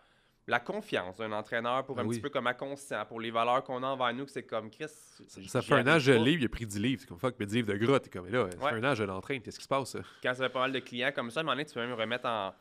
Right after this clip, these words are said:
Speaker 1: en question, comme
Speaker 2: Tes
Speaker 1: ton
Speaker 2: méthodes,
Speaker 1: métier,
Speaker 2: ouais.
Speaker 1: ton, fait que c'est quand même un rôle à pas prendre nécessairement à la légère. Je pense qu'il y a plusieurs façons.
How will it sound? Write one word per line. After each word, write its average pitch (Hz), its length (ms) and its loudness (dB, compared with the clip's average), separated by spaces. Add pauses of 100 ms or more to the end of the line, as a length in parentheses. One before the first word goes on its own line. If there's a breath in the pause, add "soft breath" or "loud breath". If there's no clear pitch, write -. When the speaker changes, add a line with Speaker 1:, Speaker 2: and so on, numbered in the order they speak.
(320 soft breath)
Speaker 1:
en 104 140 0
question, - 500 -8 (120)
comme 110 160 -4
Speaker 2:
Tes 110 40 -2
Speaker 1:
ton 117 800 -2
Speaker 2:
méthodes, 98 400 -4
Speaker 1:
métier, 127 140 -6
Speaker 2:
ouais. 107 120 -6
Speaker 1:
ton, 113 60 -6
fait 120 220 0
que - 40 -20 (340 soft breath)
c'est - 100 -20
quand 127 100 4
même 175 160 2
un 170 100 6
rôle 160 220 4
à 131 220 2 (160)
pas 139 100 2
prendre 147 280 -2
nécessairement 127 420 -4
à 131 60 0
la 123 120 0
légère. 117 500 0 (240 soft breath)
Je - 80 -20
pense 175 160 0
qu'il 143 100 -2
y - 20 -18
a - 40 -18
plusieurs 170 400 -2
façons. 143 520 -6